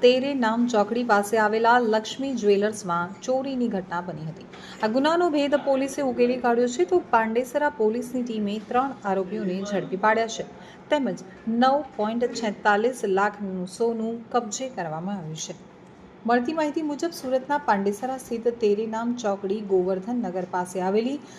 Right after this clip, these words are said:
લક્ષ્મી જ્વેલર્સમાં ગત તારીખ બાવીસ ઓગસ્ટના રોજ ચોરીની ઘટના બની હતી.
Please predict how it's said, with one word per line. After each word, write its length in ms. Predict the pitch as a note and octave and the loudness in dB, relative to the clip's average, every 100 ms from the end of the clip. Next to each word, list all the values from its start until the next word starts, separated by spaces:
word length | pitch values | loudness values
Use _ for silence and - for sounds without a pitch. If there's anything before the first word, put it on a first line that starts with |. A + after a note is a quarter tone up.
| - A3 | -8 0
લક્ષ્મી 520 | A#3+ B3+ - D4+ E4 | 2 2 0 -4 -4
જ્વેલર્સમાં 640 | A3+ G#3 G3 G#3 B3 G3+ - - - A#3 | 2 4 4 0 0 -2 -2 -12 -14 -2
ગત 320 | G#3+ D4+ F#4 F4+ | 4 4 4 2
તારીખ 320 | C4+ C4 C4+ | 2 2 0
બાવીસ 500 | A3 G3+ G3+ B3+ - | 2 4 2 0 0
ઓગસ્ટના 460 | G#3 G#3 A#3 G#3+ F#3+ | 0 0 -4 -4 0
રોજ 380 | F#3+ G#3+ B3 | 0 0 -4
ચોરીની 440 | - G#3+ A3+ C4 G#3 | -2 -2 -2 -2 -4
ઘટના 340 | F#3+ G3 A#3+ | -4 -4 -2
બની 260 | A#3+ B3 C#4+ | 0 2 2
હતી. 200 | B3 | 2